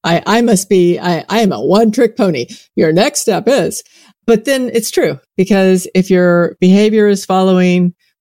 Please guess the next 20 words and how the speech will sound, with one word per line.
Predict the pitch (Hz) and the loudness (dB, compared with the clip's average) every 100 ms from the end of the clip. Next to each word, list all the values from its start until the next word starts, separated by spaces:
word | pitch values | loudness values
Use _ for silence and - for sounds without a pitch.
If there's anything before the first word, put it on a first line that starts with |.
| - | -4
what's | 185 - - - - | -2 -2 -8 -10 -2
you're | 175 | 0
believing | 175 170 180 180 175 | 2 2 2 2 0
inside, | 170 170 202 175 165 156 - | -2 -4 -4 -2 -2 -4 -4
then | 170 180 175 175 | -2 0 2 2
you | 175 | 2
can | 180 | 0
take | 175 175 - | 0 0 -2
very | 190 254 247 | -2 0 -2
small | - - 180 240 311 - 175 _ _ _ _ _ | -4 -2 0 0 -4 -8 -14 _ _ _ _ _
steps. | - - - - - - - - | -10 -4 -4 -6 -14 -16 -16 -6
You | 185 | -2
can, | 190 190 180 - 185 | 0 0 -2 -2 -2
one | 175 196 | 0 2
of | 190 | 2
your | 180 175 | 0 0
steps | - 180 - | -2 -6 -4
could | 185 | -4
be | 175 170 170 | 0 0 0
simply, | - 185 180 180 | 0 -2 0 0